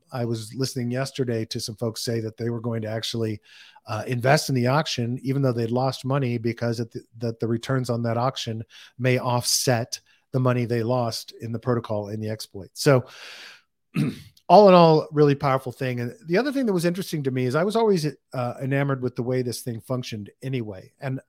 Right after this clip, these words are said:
and I think one of the biggest holes for it is its complexity. I think it's very difficult for the average person to understand. And I think that's one of the things they're gonna have to address going forward, is how to simplify the presentation of the concepts to people. But one of the things that I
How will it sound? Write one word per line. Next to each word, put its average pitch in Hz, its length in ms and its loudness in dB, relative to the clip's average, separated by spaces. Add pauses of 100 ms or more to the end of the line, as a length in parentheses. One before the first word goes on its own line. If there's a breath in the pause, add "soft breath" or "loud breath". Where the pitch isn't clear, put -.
and 151 100 -2
I 165 80 2
think 254 220 -4
one 190 120 4
of 156 40 2
the 143 80 2
biggest 131 220 0
holes 139 260 0
for 117 220 -4
it 113 40 -2
is 110 120 -6
its 104 120 -12
complexity. 110 600 -10
I 110 40 -10
think 123 140 -12
it's 110 120 -12
very 117 160 -6
difficult 113 440 -12
for - 60 -18
the 110 140 -8
average 107 260 -10
person 110 280 -12
to 104 60 -8
understand. 113 640 -2 (560 loud breath)
And 127 300 2
I 123 160 -2
think 139 320 0 (380)
that's 131 260 2
one 135 100 2
of 123 80 2
the 117 60 0
things 120 200 -4
they're 110 100 -2
gonna 110 120 -4
have 110 140 -6
to 113 80 -2
address 104 320 -2
going 107 240 -4
forward, 107 320 -2
is 101 80 -6
how 117 120 -6
to 110 60 -4
simplify 107 800 -4
the 95 120 -10
presentation 110 680 -4
of 101 140 -6
the 101 60 -10
concepts 127 460 -2
to - 100 -16
people. 104 240 -6
But 107 340 6 (1400 loud breath)
one 165 220 8
of 202 60 12
the 175 80 8
things 156 260 4
that 139 100 6
I 131 240 4